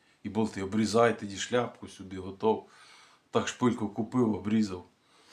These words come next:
вставив, оборив, зачистив. Все. Тобто отака штукенція в магазині коштує. З тоншого металу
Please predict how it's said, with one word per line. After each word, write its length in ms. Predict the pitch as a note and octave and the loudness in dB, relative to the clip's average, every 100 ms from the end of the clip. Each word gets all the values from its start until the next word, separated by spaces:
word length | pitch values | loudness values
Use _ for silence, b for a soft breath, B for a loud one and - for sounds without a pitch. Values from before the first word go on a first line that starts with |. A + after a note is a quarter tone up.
| B B B B B | B B B B B
вставив, 520 | - - A#2 G#2+ F#2+ | -2 6 8 8 4
оборив, 520 | G2 F#2+ G2+ A2 G2+ | -2 -2 0 2 2
зачистив. 640 | F2 F2 - G2+ - F2 D2 - | -2 -8 -8 -8 -10 -14 -20 -20
Все. 160 | - G2+ F#2 D#2+ _ _ - _ _ b b b b - | -16 -12 -12 -14 _ _ -20 _ _ b b b b -12
Тобто 300 | G2 - G2+ | -10 -10 -8
отака 460 | G#2+ - A2 F#2+ - _ _ - | -8 -2 -2 -2 -10 _ _ -20
штукенція 840 | - - G#2 B2 A#2+ G#2 F#2 F2+ F2 - - _ _ b b b - | -16 -12 -6 0 0 0 -6 -10 -10 -14 -16 _ _ b b b 0
в 40 | |
магазині 600 | G#2+ G#2+ G#2+ G#2 B2 A2 | 4 4 4 4 6 4
коштує. 640 | F#2 - G2 - - E2+ E2 _ b b b b b b b _ _ _ _ _ _ - | 2 -4 -8 -8 -10 -12 -14 _ b b b b b b b _ _ _ _ _ _ -16
З 140 | - | -10
тоншого 460 | - A#2+ G#2+ G#2+ G2+ | 2 4 4 2 0
металу 680 | G2+ G2+ C3+ C3+ A2+ F#2+ | 0 4 8 8 8 0